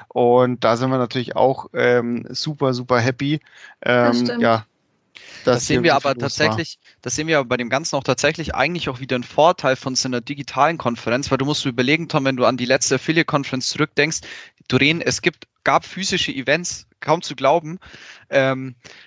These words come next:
Speaker 3: die letzte Affiliate-Conference, wo wir beide auch, äh, da waren, äh, da kann ich mich noch ganz gut dran erinnern mit, mit unserer Hebebühne, ähm,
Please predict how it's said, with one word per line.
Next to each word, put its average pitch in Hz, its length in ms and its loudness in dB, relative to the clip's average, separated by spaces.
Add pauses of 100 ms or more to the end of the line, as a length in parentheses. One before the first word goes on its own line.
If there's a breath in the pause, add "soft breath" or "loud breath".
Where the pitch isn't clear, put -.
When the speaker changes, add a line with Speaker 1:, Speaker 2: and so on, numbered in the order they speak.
(200 loud breath)
Speaker 3:
die 131 80 -8
letzte 147 380 0
Affiliate-Conference, 175 800 -2
wo 147 100 -6
wir 170 160 2
beide 147 360 4
auch, 135 220 0
äh, 131 240 2
da 135 240 4
waren, 151 280 2
äh, 123 200 -2
da 123 60 -6
kann 143 180 -6
ich 139 40 -4
mich 131 80 -8
noch 127 100 -6
ganz 123 180 -10
gut - 160 -14
dran 131 140 0
erinnern 135 340 0
mit, 131 200 -6
mit 123 180 -8
unserer 117 260 -6
Hebebühne, 139 600 -2 (420 loud breath)
ähm, 127 360 2